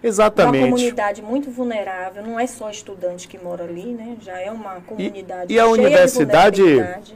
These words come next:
Speaker 1: a universidade, Leris, que alguns falam assim, fica em frente ao Salobrinho. É um erro.
Speaker 2: É um
Speaker 1: A
Speaker 2: erro.
Speaker 1: universidade está no
Speaker 2: No
Speaker 1: bairro
Speaker 2: bairro
Speaker 1: de Salobrinho.
Speaker 2: Salobrinho.
Speaker 1: Nós fazemos parte da
Speaker 2: Perfeito.
Speaker 1: comunidade de Salobrinho.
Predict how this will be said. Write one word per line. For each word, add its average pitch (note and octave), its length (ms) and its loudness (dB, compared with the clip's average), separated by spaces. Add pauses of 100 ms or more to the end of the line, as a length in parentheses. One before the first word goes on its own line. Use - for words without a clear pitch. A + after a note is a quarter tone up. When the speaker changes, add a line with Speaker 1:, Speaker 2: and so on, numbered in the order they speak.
(140)
Speaker 1:
a - 60 -2
universidade, F3 560 4
Leris, C#3 260 4
que - 80 2
alguns E3+ 360 4
falam E3+ 220 4
assim, D3+ 200 -4
fica F3+ 280 0
em A3 100 4
frente G3+ 500 2
ao G3 100 6
Salobrinho. D#3 640 4
É F3+ 80 6
um A#3 120 6
erro. E3 300 4
Speaker 2:
É - 40 -16
um - 60 -16
Speaker 1:
A D3+ 80 6
Speaker 2:
erro. F#3 80 6
Speaker 1:
universidade F#3 720 4
está G3 360 4
no F3+ 180 -2
Speaker 2:
No C#4 100 8
Speaker 1:
bairro A3+ 140 -2
Speaker 2:
bairro A#3 460 8
Speaker 1:
de - 80 0
Salobrinho. C3 540 6
Speaker 2:
Salobrinho. A2 240 -4 (140)
Speaker 1:
Nós A3 200 4
fazemos A3+ 460 2
parte - 540 2
da C#3+ 120 4
Speaker 2:
Perfeito. D#3+ 180 0
Speaker 1:
comunidade D#3 380 4
de E3+ 60 -8
Salobrinho. B2 500 -2